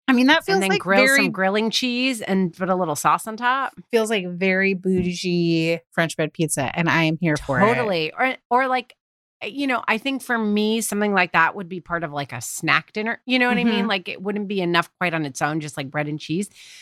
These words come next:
Speaker 2: But instead of just putting out crackers, cheese, a whole bunch of snacks, you could do that. Someone can be, like, on the grill doing that and then just put together a whole bunch of other snacky things. And you have a beautiful, like, spring, summer snacky dinner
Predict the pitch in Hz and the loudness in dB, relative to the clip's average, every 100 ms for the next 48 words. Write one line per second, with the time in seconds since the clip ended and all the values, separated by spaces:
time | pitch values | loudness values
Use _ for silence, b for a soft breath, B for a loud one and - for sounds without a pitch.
0 | B _ 247 254 226 202 240 226 214 226 | B _ 0 0 -6 -6 -6 -6 -6 -10
1 | - 233 220 208 - - - 190 175 196 | -8 -8 -4 -2 -2 -4 0 0 0 -8
2 | 170 - - 196 185 180 170 175 175 165 | -10 -10 -10 -8 -6 -6 -6 -6 -6 -8
3 | - 185 185 175 - - _ _ _ - | -6 0 0 0 -6 -16 _ _ _ -12
4 | 185 - 170 185 185 190 175 - 185 180 | -10 -6 -4 -2 2 2 2 -6 -10 -10
5 | 170 185 165 170 170 165 156 147 - _ | -8 -8 -4 -4 -4 -4 -4 -4 -8 _
6 | _ _ 156 165 160 156 175 165 156 160 | _ _ -2 -2 -2 0 0 0 -2 -4
7 | 165 160 160 120 170 170 165 165 - 190 | -4 -2 -2 -2 -2 -2 -2 -4 -8 -10
8 | - 170 160 156 156 151 151 - 139 151 | -8 -2 0 2 0 0 -2 -4 -4 -4
9 | 151 135 139 139 139 - 143 - 135 131 | -4 -6 -6 -4 -4 -2 -4 -4 -6 -4
10 | 120 135 139 143 156 147 143 147 143 - | -4 -4 -4 -2 0 0 0 0 0 0
11 | 143 135 131 - - 151 143 135 - 139 | -2 -2 -4 -6 -6 -2 -2 -2 0 0
12 | 135 - 127 127 120 117 92 - | -2 -2 -4 -4 -6 -4 -4 -6